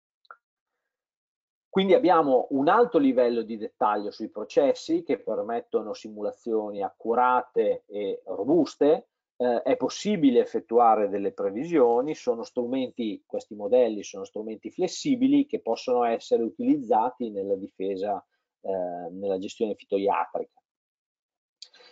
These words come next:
Sono molto complessi, quindi richiedono, eh, multidisciplinarietà e, al contrario di quello che vedevamo prima, le conoscenze specifiche biologiche di un determinato,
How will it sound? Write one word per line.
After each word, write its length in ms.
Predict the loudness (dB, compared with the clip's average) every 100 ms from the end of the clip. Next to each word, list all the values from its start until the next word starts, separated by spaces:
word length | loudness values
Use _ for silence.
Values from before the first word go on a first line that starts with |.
| _
Sono 440 | -10 0 2 4 4
molto 280 | 2 2 2
complessi, 680 | 0 2 4 4 0 -8
quindi 260 | -8 -8 -6
richiedono, 840 | -8 0 2 4 2 -2 -8 -8 -6
eh, 520 | -4 -4 -4 -6 -8
multidisciplinarietà 1400 | -6 -8 -8 -10 -10 -8 -8 -4 -4 0 4 4 2 -2
e, 240 | -6 -6 -6
al 180 | -8 -6
contrario 560 | -6 -2 2 2 2
di 120 | -4 0
quello 240 | 2 4
che 140 | 0 -2
vedevamo 440 | 0 2 2 0
prima, 480 | 0 2 2 2 2
le 400 | 0 0 2 2
conoscenze 1040 | 2 0 0 2 2 2 -2 2 4 4 -4
specifiche 800 | -16 -10 -10 -8 -8 -8 -4 -4
biologiche 960 | 2 4 6 4 2 -4 0 4 4 0
di 160 | -8
un 100 | -6
determinato, 960 | -4 -4 -4 -4 -8 -8 -8 -6 -6 -6